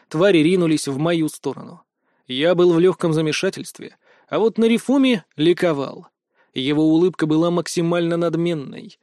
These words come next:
словно он наконец-то достал козырный туз из рукава. Готовясь отбиваться от разъяренных духов, я сжал кулаки,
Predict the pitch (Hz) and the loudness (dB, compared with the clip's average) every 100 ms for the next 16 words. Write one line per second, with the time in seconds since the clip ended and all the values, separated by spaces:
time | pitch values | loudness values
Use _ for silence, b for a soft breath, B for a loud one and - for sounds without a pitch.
0 | b b - 262 233 233 233 220 220 214 | b b -4 -2 2 2 4 2 2 2
1 | 214 226 - 175 175 - 202 165 180 170 | 2 0 0 0 0 0 0 2 2 2
2 | 175 170 156 180 - 147 151 151 131 - | 2 -2 -2 -4 -2 -4 -4 -6 -10 -12
3 | _ _ _ _ _ _ _ 135 143 254 | _ _ _ _ _ _ _ -8 0 0
4 | 254 220 202 208 240 - 208 214 196 208 | 2 0 0 2 2 0 2 2 2 2
5 | 220 214 202 180 240 - 185 190 170 180 | 0 0 -2 -2 -4 -4 -2 -2 0 -2
6 | 196 165 147 135 - 240 | -2 -2 -4 -4 -4 -4